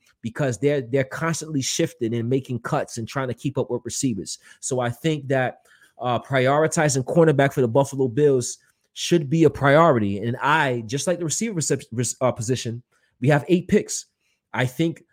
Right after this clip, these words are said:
four of those picks should go to receivers and cornerbacks. I think they should double up on that position. Now, if they signed a free agent cornerback, uh, this offseason, I would definitely say get at least one cornerback. So since we didn't,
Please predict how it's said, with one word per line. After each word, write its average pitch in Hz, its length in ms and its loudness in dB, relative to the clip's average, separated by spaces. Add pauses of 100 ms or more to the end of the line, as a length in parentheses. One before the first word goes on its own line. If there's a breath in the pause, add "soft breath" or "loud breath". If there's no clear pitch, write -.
(160)
four 190 280 6
of 156 100 4
those 165 220 2
picks - 300 2
should 135 140 0
go 156 160 4
to 151 140 -4
receivers 135 440 -2
and 123 100 -6
cornerbacks. 113 500 -4
I 98 100 -4
think 151 260 -2
they 147 100 2
should 117 240 -4
double 123 320 2
up 123 140 0
on 117 100 -2
that 120 160 -4
position. 95 460 -6 (260 soft breath)
Now, 120 180 0
if 101 80 -8
they 147 80 0
signed 175 480 0
a 156 40 -2
free 185 220 0
agent 156 200 2
cornerback, 180 520 4 (600 soft breath)
uh, 143 180 4
this 143 240 0
offseason, 190 680 4
I 135 100 2
would 127 140 2
definitely 151 260 -2
say 151 220 -2
get 143 180 2
at 131 80 4
least 143 240 -2
one 131 240 -2
cornerback. 98 540 -4
So 120 160 -6
since 180 280 -2
we 190 120 -2
didn't, 208 360 6